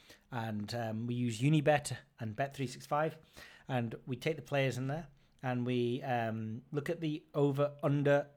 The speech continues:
lines that they're using, and we apply a margin with no bias on either side to return a one hundred percent market. Now, that changed over time. At the beginning when we did that, people were telling us that all the bias was on the over, and so we applied it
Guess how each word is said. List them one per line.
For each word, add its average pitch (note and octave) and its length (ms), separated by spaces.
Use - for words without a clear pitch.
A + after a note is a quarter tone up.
lines C#3 340
that C3+ 120
they're C3 100
using, B2+ 380
and D3 100
we C3 80
apply C#3 380
a B2+ 60
margin B2+ 360
with A#2+ 120
no C#3 220
bias B2 400
on B2+ 60
either E3+ 240
side G#2+ 360
to B2 80
return A#2 260
a A2 40
one A2 100
hundred A2 260
percent B2 280
market. C#3 360
Now, C3 160
that G3+ 200
changed D#3+ 340
over G2 160
time. G2 240
At D#3+ 100
the D#3+ 80
beginning F3 300
when C#3 100
we C3 80
did C3 220
that, A2 240
people C#3 240
were B2+ 80
telling B2+ 320
us A#2 120
that C3 80
all C#3 260
the B2+ 80
bias A2+ 640
was B2 100
on A#2 280
the C3 140
over, F3+ 440
and C3+ 140
so C3+ 140
we C#3 120
applied A3+ 400
it - 300